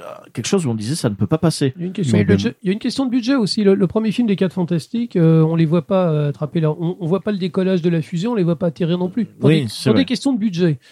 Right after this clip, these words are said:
Speaker 1: Oui, oui, oui,
Speaker 2: Euh,
Speaker 1: oui.
Speaker 2: donc, euh, non, c'était juste, euh, parce qu'un nuage en images de synthèse, ça coûtait pas cher.
Speaker 1: Ouais, puis
Speaker 2: S'ils
Speaker 1: peut-
Speaker 2: veulent bien faire un gros film, mais attention qu'il coûte pas trop cher quand
Speaker 1: Ouais.
Speaker 2: même, hein.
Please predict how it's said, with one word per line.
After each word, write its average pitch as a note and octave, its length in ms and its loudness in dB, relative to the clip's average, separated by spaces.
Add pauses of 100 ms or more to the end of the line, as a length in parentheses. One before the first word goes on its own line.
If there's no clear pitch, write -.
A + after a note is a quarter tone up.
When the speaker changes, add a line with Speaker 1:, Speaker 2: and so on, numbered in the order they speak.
(340)
Speaker 1:
Oui, D3 160 2
oui, D3+ 80 6
oui, - 0 -
Speaker 2:
Euh, C#3+ 300 4
Speaker 1:
oui. D#3+ 60 -2
Speaker 2:
donc, D#3+ 220 -8
euh, D#3+ 280 2
non, F#3 120 -2
c'était D#3 280 -6
juste, D3 280 -10
euh, C#3+ 220 0
parce C3+ 160 -6
qu'un D3 320 0
nuage D#3+ 240 0
en D3+ 80 0
images D#3 220 -2
de C#3 100 0
synthèse, E3 360 -2
ça D#3 100 -2
coûtait C#3+ 240 -4
pas D#3+ 100 -4
cher. F#3 300 -8 (420)
Speaker 1:
Ouais, A2 200 2
puis - 80 -6
Speaker 2:
S'ils D#3 140 0
Speaker 1:
peut- E3 60 2
Speaker 2:
veulent G#3 80 2
bien B3 180 -2
faire A3+ 160 0
un G#3 60 0
gros F3+ 180 2
film, B3+ 280 -2
mais G#3 40 0
attention A3 360 -4
qu'il A3 160 -6
coûte G3 120 -2
pas G#3+ 100 -4
trop G#3+ 140 -4
cher F3+ 200 -6
quand - 140 -2
Speaker 1:
Ouais. B2 80 2
Speaker 2:
même, C3+ 140 -6
hein. C#3+ 100 -10